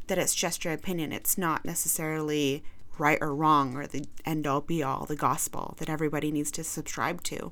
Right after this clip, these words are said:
And especially with talent and people's talent, that's so subjective. And beauty, eye is in the beauty of the beholder, right? And I mean, gosh, that introduces the whole conversation of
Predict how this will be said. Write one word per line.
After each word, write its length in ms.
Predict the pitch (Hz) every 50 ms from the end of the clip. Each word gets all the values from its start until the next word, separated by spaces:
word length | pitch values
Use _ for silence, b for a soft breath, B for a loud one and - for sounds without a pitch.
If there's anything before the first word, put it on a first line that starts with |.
| - -
And 300 | - 175 175 175 170 160 - -
especially 440 | - - - - 175 175 - - 185
with 240 | 180 175 175 - -
talent 520 | - - 151 170 208 208 160 131 - - -
and 180 | - 156 156 160
people's 400 | - - 226 - 208 170 165 -
talent, 400 | - - - 151 147 139 123 -
that's 220 | - - - -
so 360 | - - - - 180 165 202
subjective. 720 | 220 - 247 196 - - 202 208 - - 175 156 151 147 - -
And 260 | - 190 202 202 202 -
beauty, 600 | 240 254 277 320 349 349 302 226 185 151 143 - -
eye 180 | - - 220 240
is 200 | 254 262 269 254
in 60 | 262
the 100 | 247 262
beauty 300 | - 240 233 233 233 240
of 100 | 240 240
the 80 | - 247
beholder, 560 | 220 240 220 214 - 220 233 254 240 208 190
right? 400 | 175 175 175 196 233 285 320 - B B B B B - -
And 80 | -
I 60 | 240 233
mean, 240 | 233 233 226 214
gosh, 320 | - - 226 214 208 208 -
that 140 | 202 196 -
introduces 480 | 208 214 190 208 214 - 214 202 190
the 100 | - 185
whole 640 | 190 - - - - 208 196 196 196 185 185 185 -
conversation 800 | - - - 208 190 185 190 196 - 180 180 185 - 190 180 170
of 440 | - 170 170 175 175 170 170 175